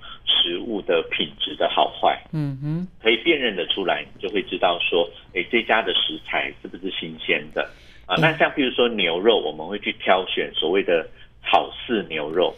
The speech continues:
Speaker 1: 就是吃草的牛。
Speaker 2: 老师，我请问你吼，
Speaker 1: 嗯。
Speaker 2: 有时候我们在买牛肉的时候，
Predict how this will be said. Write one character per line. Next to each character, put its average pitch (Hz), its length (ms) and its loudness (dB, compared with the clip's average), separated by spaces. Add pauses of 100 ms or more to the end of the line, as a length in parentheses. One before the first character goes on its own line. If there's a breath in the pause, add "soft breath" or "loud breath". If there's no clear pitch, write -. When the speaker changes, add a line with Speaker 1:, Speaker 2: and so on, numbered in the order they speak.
(120)
Speaker 1:
就 104 80 -4
是 104 100 -2
吃 - 220 0 (120)
草 104 220 4
的 85 140 -8
牛。 71 260 -10 (360)
Speaker 2:
老 147 140 -2
师， 202 160 -4
我 220 140 2
请 139 220 -4
问 170 180 0
你 123 160 -4
吼， 123 260 -6 (160 loud breath)
Speaker 1:
嗯。 110 60 -16 (220 loud breath)
Speaker 2:
有 175 120 2
时 269 120 2
候 - 20 6
我 285 40 6
们 233 60 4
在 247 80 4
买 165 220 0
牛 113 240 0
肉 240 160 2
的 143 140 0
时 107 160 -8
候， 110 280 -6